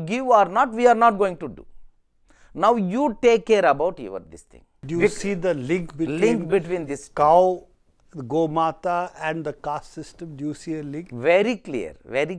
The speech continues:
Speaker 1: clear it is. You make an irrationalism and throw on the everybody and make everybody to accept. Then you are also taking our rational,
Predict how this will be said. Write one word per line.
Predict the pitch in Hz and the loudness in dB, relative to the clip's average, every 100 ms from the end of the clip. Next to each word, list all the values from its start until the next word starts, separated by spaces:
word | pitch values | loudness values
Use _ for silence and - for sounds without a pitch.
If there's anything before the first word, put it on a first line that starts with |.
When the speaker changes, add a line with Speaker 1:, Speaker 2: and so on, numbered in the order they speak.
| - | -12
Speaker 1:
clear | 123 95 85 - | -10 -10 -12 -16
it | 101 - | -16 -14
is. | 110 - | -14 -12
You | 151 190 | -8 -4
make | 220 208 262 214 | -4 -2 -4 -4
an | 220 180 | -4 -2
irrationalism | 170 165 208 220 247 196 170 143 165 - _ _ _ - | -2 0 -2 -2 -6 -6 -6 -6 -10 -12 _ _ _ 0
and | 175 190 - _ | 2 2 -4 _
throw | 202 233 | 6 8
on | 247 208 | 8 6
the | 185 | 2
everybody | 170 160 185 196 147 135 165 240 _ _ | 0 0 0 0 2 2 -2 -8 _ _
and | - 160 160 | -2 -2 0
make | 208 - | -2 2
everybody | 165 160 196 196 147 151 165 151 | 2 2 0 2 4 4 2 -4
to | 165 | -4
accept. | 120 - - 101 - _ _ _ _ _ _ _ _ _ _ | -4 -6 -12 -12 -12 _ _ _ _ _ _ _ _ _ _
Then | 120 127 143 | -10 -8 -4
you | 139 | -2
are | 147 143 | -2 -2
also | 117 127 151 - 214 | -2 -2 -2 -6 -6
taking | 180 180 175 190 165 | -4 -6 -6 -8 -4
our | 143 143 135 | -2 -2 -6
rational, | 143 165 - 175 160 147 - | -8 -8 -10 -8 -8 -8 -14